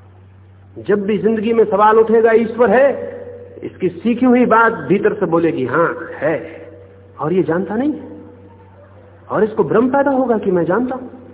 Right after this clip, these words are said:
और जब भी कोई पूछेगा, "आत्मा है?" ये कहेगा, "है।" ये वही बच्चा है सिखाया हुआ, बूढ़ा भी हो जाएगा। और जब भी सवाल उठेगा, "आत्मा कहाँ है?" इसका हाथ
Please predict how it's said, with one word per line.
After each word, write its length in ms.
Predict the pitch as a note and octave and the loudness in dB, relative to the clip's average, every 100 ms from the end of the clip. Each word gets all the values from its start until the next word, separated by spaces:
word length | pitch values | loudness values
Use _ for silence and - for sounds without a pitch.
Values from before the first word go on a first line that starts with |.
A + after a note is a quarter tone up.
| - - - _ _ _ - | -20 -20 -20 _ _ _ -4
और 140 | F#3 A#3 | -2 2
जब 180 | C4 | 4
भी 80 | B3+ | 2
कोई 180 | - G3 | 2 0
पूछेगा, 440 | G3+ F#3+ C#4+ C4 | 0 2 4 6
"आत्मा 380 | A#3 A3+ A#3+ C4+ | 6 4 4 4
है?" 360 | B3 D#4 C4+ D#3+ | 6 6 4 0
ये 60 | |
कहेगा, 300 | D#3+ D3 C#3 | -4 -2 -2
"है।" 500 | B2 F#3+ G3 A#2 - - - - - - - C#3+ | -2 -2 -2 -4 -14 -18 -20 -20 -20 -20 -14 -6
ये 100 | D#3+ | 0
वही 220 | G3 G#3+ | 2 2
बच्चा 400 | B2+ D#3+ - E3 | 0 -6 -4 -6
है 220 | C3+ B2 | -6 -10
सिखाया 280 | C3+ C3+ B2+ | -10 -6 -6
हुआ, 220 | A#2+ B2 | -4 -4
बूढ़ा 300 | B2 F3+ G3 | 2 2 4
भी 100 | F#3+ | 4
हो 160 | F#3+ G3 | 4 4
जाएगा। 460 | G3+ F#3+ D3+ - - - - - - - - - - - _ _ - - _ _ - - - - - | 4 2 0 -6 -12 -18 -20 -20 -20 -20 -20 -20 -20 -20 _ _ -20 -20 _ _ -20 -20 -20 -20 -14
और 180 | A#2 A#2 | -12 -10
जब 220 | C#3 C#3 | -12 -10
भी 100 | C#3+ | -12
सवाल 340 | C#3 C3+ C#3+ | -8 -6 -6
उठेगा, 320 | C3+ C#3+ C#3 | -6 -6 -4
"आत्मा 340 | C3+ C#3 C#3 C#3 | -4 -4 -6 -6
कहाँ 280 | C3+ C#3 C#3 | -6 -8 -8
है?" 120 | C3+ | -10
इसका 220 | B2+ B2+ | -10 -10
हाथ 300 | A#2+ C#3 | -8 -6